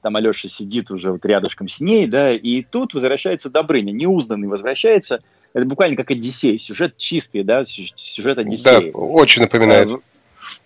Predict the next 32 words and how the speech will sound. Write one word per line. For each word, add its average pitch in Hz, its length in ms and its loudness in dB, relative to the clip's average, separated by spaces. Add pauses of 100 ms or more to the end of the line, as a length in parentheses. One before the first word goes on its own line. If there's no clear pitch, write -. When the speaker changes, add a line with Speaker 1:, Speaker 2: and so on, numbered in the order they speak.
Speaker 1:
вот, 120 600 4
да, 117 160 2
мы 107 140 -8
к - 60 -12
этому, 131 260 -10
собственно, 160 420 -6 (300)
<laughs> - 280 -20
я 131 280 -4
к - 80 -10
этому 131 260 -10
и 120 60 -10
клоню. 120 440 -6 (500)
Возвращается 131 640 0
Добрыня, 131 840 0
а, 117 40 -2
его 139 240 -4
там 113 200 -6
узнает 123 880 -4
по 107 180 -6
родимому 117 580 -8
пятну 123 360 -10
его 104 240 -2
мать, 165 420 0
тут 120 140 -8
у 117 40 -10
нас 110 200 -10
уже 107 180 -10
такой 101 220 -8
сценарий 127 460 0
практически - 480 -10
индийского 104 480 -10
кино. 190 380 0